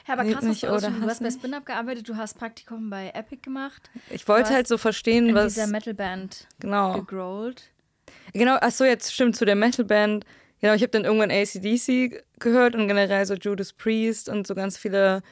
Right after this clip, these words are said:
Speaker 2: so Hard-Rock-Bands. Und dann mit sechzehn in der Schule bin ich in die Band A G gegangen, die es halt irgendwie in jeder Schule gibt. Und da war einer, der Gitarre gespielt hat und halt so ultra der Death-Metal-Head war. Und er hat mir dann so ein paar Bands gezeigt und dann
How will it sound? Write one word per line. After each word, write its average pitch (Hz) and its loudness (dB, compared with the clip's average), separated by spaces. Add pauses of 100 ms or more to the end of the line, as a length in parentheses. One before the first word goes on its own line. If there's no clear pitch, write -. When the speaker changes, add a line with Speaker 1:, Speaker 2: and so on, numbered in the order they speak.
(220)
Speaker 2:
so 196 0
Hard-Rock-Bands. 190 0
Und 190 -6
dann 190 -4 (220)
mit 190 -8
sechzehn 202 -2
in 196 -4
der 190 0
Schule 226 -2
bin 196 -4
ich 190 -6
in 185 -8
die 175 -10
Band 190 -4
A 175 -4
G 170 -4
gegangen, 170 -6
die 175 -6
es 170 -8
halt 175 -6
irgendwie 175 -6
in 175 -6
jeder 170 -4
Schule 180 -6
gibt. 196 -6 (360)
Und 202 0
da 185 4
war - 0
einer, 220 2
der 202 0
Gitarre 214 -2
gespielt 185 -6
hat 208 -2
und 190 -4
halt 190 -4
so - -10
ultra 214 0
der 185 0
Death-Metal-Head 170 -4
war. 165 -8 (340)
Und 175 -6
er 180 -2
hat 185 -4
mir 185 -4
dann 180 0
so 180 -2
ein 175 -8
paar 175 -4
Bands 202 0
gezeigt 170 -4
und 175 -8
dann 170 -8